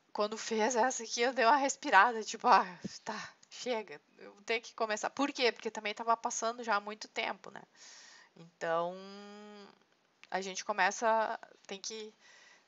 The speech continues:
trabalhar bastante o psicológico ali, ó, quarenta e oito dias, né?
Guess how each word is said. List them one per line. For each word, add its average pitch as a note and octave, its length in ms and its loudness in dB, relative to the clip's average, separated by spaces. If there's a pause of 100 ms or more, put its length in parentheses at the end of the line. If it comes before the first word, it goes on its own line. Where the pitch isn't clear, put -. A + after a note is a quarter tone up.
(180)
trabalhar G#3 480 8
bastante G#3+ 440 0
o - 40 -20
psicológico G#3 840 2
ali, D#3 180 -4
ó, C3+ 80 -6
quarenta D#3 420 -4
e G#3 60 -6
oito G3 340 -4
dias, F3+ 500 -12
né? - 140 -16